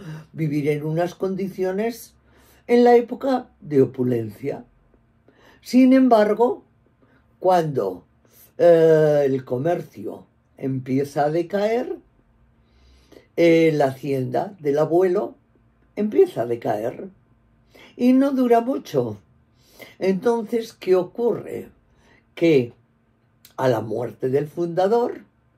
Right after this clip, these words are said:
Ramiro de Maeztu, se ven en la ruina,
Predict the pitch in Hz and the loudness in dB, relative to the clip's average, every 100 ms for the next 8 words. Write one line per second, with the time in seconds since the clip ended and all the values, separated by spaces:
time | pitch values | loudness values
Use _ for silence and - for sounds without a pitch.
0 | _ _ _ 143 139 135 127 131 143 156 | _ _ _ -4 -2 -2 -2 -2 -2 -2
1 | 180 180 - 190 - _ _ _ _ _ | -4 -4 -4 -4 -4 _ _ _ _ _
2 | - 131 131 131 127 120 113 101 110 135 | -10 -4 -2 -4 -8 -8 -6 -6 -4 -4
3 | 165 185 339 | -4 -6 -8